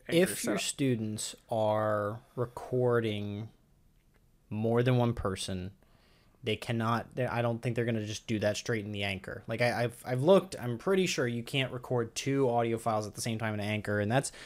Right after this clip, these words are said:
Speaker 2: that's the bummer. If it could do that, it would be the end-all, be-all. Josh and I would simplify our entire process. <laughs> I, I, I
Speaker 1: Oh,
Speaker 2: wouldn't
Speaker 1: yeah,
Speaker 2: be doing what
Speaker 1: one hundred percent.
Speaker 2: we do every week to edit episodes and get it done, but
Speaker 1: But, but here's a simple solution,
Speaker 2: Right.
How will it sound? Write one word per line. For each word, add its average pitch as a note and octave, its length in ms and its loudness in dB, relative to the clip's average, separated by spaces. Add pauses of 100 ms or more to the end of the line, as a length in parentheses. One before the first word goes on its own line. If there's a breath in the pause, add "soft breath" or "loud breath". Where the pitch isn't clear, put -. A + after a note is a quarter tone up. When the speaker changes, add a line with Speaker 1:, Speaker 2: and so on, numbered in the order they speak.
(100)
Speaker 2:
that's C#3+ 200 2
the C#3+ 80 2
bummer. A2 340 4
If B2 200 2
it C#3+ 40 2
could F3 140 6
do A3+ 160 8
that, D3 440 12 (140)
it D#3 80 2
would C#3+ 220 2
be A#2+ 280 6
the A2+ 340 4 (180)
end-all, E3 320 12
be-all. A#2+ 600 8 (320 loud breath)
Josh C3+ 280 8
and C#3+ 80 4
I B2+ 120 8
would A#2 180 6
simplify C3+ 500 8
our A#2 80 6
entire C3 300 10
process. - 920 8 (340)
<laughs> - 300 -6
I, - 140 8 (360 loud breath)
I, - 120 6 (440 loud breath)
I C#3+ 80 12
Speaker 1:
Oh, C#3+ 100 12
Speaker 2:
wouldn't C#3 240 12
Speaker 1:
yeah, C3 60 6
Speaker 2:
be B2 40 8
doing - 0 -
what - 0 -
Speaker 1:
one B2+ 100 8
hundred B2 60 8 (100)
percent. - 140 6
Speaker 2:
we A#2+ 80 4
do A2+ 180 2
every G#2 180 0
week G#2 180 -2
to A#2 100 -2
edit G2+ 220 -2
episodes G2+ 360 -4
and G#2 60 -8
get G2 100 -2
it G#2+ 80 -4
done, A2+ 280 2 (180)
but - 360 4
Speaker 1:
But, F#3+ 160 10 (500)
but G3+ 140 10
here's B3 200 6
a G#3 60 2
simple G3+ 380 4
solution, F#3+ 540 2
Speaker 2:
Right. B2+ 80 -12